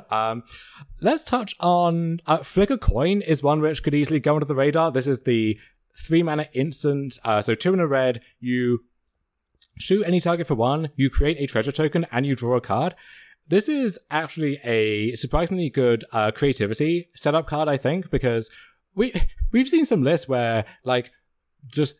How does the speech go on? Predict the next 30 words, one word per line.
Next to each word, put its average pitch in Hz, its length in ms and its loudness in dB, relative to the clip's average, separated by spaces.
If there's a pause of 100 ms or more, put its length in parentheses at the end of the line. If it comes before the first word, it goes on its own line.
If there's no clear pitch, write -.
(100)
the 170 220 0
worst 151 560 2
dregs 139 640 0
of 127 180 0
your 120 480 2
last, 127 720 0
uh, 113 340 4
Midnight 135 420 2
Hunt 127 260 0
draft 113 260 0
deck 147 300 2
are, 143 200 0
are 139 60 0
coming 131 260 0
out 139 120 0
to 127 60 -8
play 135 220 2
against, 139 280 0
like 117 200 0
Startle 123 760 2
or, 101 380 2 (320)
is 127 80 2
it 127 100 0
Flip 131 240 0
the 160 80 0
Switch 143 400 -2
or 120 80 2
the 113 80 0
Counterspell 139 720 0
that 135 240 2